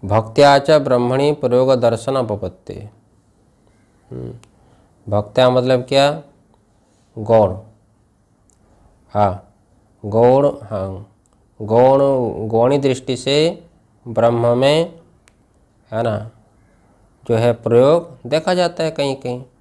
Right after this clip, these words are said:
लोके च अस्य नभसे निरूढ़त्वात्, लेकिन व्यवहार में आकाश शब्द का रूढ़ प्रयोग तो आकाश में होता है। सब लोग जानते हैं कि आकाश शब्द भूताकाश को कहते हैं, ये बोलते हैं।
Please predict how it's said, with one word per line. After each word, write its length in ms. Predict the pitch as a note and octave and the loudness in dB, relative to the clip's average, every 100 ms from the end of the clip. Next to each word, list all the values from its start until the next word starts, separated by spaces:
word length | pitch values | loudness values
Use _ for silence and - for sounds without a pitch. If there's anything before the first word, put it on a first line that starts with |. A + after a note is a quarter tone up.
| _ _ _ _ _ _ _ _ _ - | _ _ _ _ _ _ _ _ _ -8
लोके 480 | A2 B2 B2+ B2+ D3+ | 0 2 2 2 0
च 140 | D3 D3+ | 2 2
अस्य 600 | - B2+ A#2+ - D3 C#3+ | 2 2 -2 -2 0 2
नभसे 540 | B2+ A#2+ B2+ - D3 | 2 2 0 0 -2
निरूढ़त्वात्, 960 | B2 A#2 A2+ A2 - A#2+ A2+ G2+ - _ _ _ _ _ _ _ _ - | 0 2 0 -2 -2 2 2 2 -4 _ _ _ _ _ _ _ _ -8
लेकिन 160 | B2 B2+ | -4 -2
व्यवहार 540 | A2+ A2+ A2+ B2+ C3 | 0 2 4 2 2
में 300 | C3+ D3 D3 | 2 0 -2
आकाश 360 | A2+ A2 B2+ B2+ | -2 -2 -2 -2
शब्द 300 | A#2+ A2 A#2 | -6 -4 -6
का 640 | A#2 C3 C#3+ D3+ B2+ G2+ | -4 0 2 2 0 -4
रूढ़ 320 | G#2 B2+ D#3 | 0 2 2
प्रयोग 540 | D3 B2 G#2+ A#2 A2+ - | 2 2 2 0 -4 -4
तो 120 | D3 | -2
आकाश 480 | A2 G#2+ G#2+ G#2 A2+ | 0 0 0 -4 -4
में 120 | B2 | -6
होता 380 | F#2+ - - F#2+ | -8 -12 -14 -16
है। 140 | G#2+ _ _ _ _ _ _ _ | -20 _ _ _ _ _ _ _
सब 260 | B2 B2+ C3 | 2 4 4
लोग 140 | C3 | 2
जानते 340 | A#2+ A#2 A2+ | 2 2 0
हैं 80 | B2+ | -2
कि 60 | C3+ | 0
आकाश 340 | A#2 A2+ A#2+ | 0 0 0
शब्द 520 | - A2+ A2 D3 G3 - _ _ _ _ _ | -2 -8 -4 -4 -4 -10 _ _ _ _ _
भूताकाश 520 | A#2 A2+ B2 B2 A#2 - | -6 0 2 4 0 -2
को 120 | G2+ | -8
कहते 340 | B2+ A#2+ G2+ | -4 -6 -6
हैं, 240 | F#2 G2+ - _ _ _ _ _ _ _ _ _ _ _ _ - | -14 -16 -20 _ _ _ _ _ _ _ _ _ _ _ _ -6
ये 120 | A2+ | -2
बोलते 360 | A2+ G2 F2 - | 0 0 -4 -10
हैं। 200 | G2 | -16